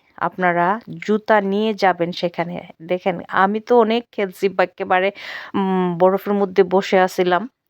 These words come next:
অনেকক্ষণ, তারপরে ছবি তুলছিলাম, একটু ভিডিও করছিলাম, সেটাই বসে বসে দেখতেছিলাম। দেখেন, প্রচণ্ড মানুষ। আমার মেয়ে খেলতেছে, ওটা আমার এক ভাবির,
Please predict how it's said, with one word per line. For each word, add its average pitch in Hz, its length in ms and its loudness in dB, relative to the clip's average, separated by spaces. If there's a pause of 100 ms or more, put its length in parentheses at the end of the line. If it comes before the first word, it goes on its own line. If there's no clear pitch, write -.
(120)
অনেকক্ষণ, 190 640 -4
তারপরে 175 680 -2
ছবি 185 200 -2
তুলছিলাম, 175 680 0
একটু 175 260 -12
ভিডিও 175 300 0
করছিলাম, 175 560 0
সেটাই 175 400 0
বসে 175 280 -4
বসে 170 260 -6
দেখতেছিলাম। 170 640 -8 (500)
দেখেন, 185 340 0
প্রচণ্ড 233 440 2
মানুষ। 170 600 0
আমার 170 240 0
মেয়ে 185 160 0
খেলতেছে, 180 680 -2
ওটা 170 360 2
আমার 170 240 2
এক 170 140 0 (100)
ভাবির, 180 400 0